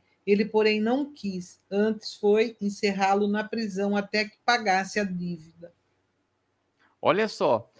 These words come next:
Speaker 2: aquele servo tinha acabado de ser perdoado de uma dívida de dez mil talentos. É um valor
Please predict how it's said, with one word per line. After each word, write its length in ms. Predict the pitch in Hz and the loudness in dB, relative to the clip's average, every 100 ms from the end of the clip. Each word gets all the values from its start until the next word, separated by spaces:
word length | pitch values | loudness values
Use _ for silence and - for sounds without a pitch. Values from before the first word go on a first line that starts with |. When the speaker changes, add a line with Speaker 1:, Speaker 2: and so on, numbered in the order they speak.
| _ | _
Speaker 2:
aquele 360 | - 120 208 233 | -4 0 0 -2
servo 720 | - 147 139 143 170 180 185 | -4 0 4 4 2 -2 -14
tinha 240 | - 180 202 | -8 -4 -4
acabado 1040 | - 233 233 202 131 160 202 240 240 208 | 0 0 0 0 6 8 8 4 0 -4
de 100 | 180 | -8
ser 360 | 180 - 185 202 | -12 -6 -4 -2
perdoado 580 | 202 180 151 143 175 | -4 -2 0 0 0
de 60 | 180 | -4
uma 180 | 208 190 | -4 -4
dívida 400 | 135 175 208 185 | -4 -4 -6 -6
de 140 | 175 | -12
dez 720 | 147 139 175 214 233 240 185 165 | -4 2 4 4 4 0 -4 -8
mil 640 | 147 160 196 220 247 240 - | -8 -6 -4 -2 -2 -6 -2
talentos. 1080 | 226 226 208 208 240 226 - 85 - - _ _ | 0 2 0 0 0 -2 -6 -14 -18 -20 _ _
É 140 | 147 | 0
um 140 | 202 233 | 0 4
valor 580 | 208 175 165 190 247 | 4 4 2 4 4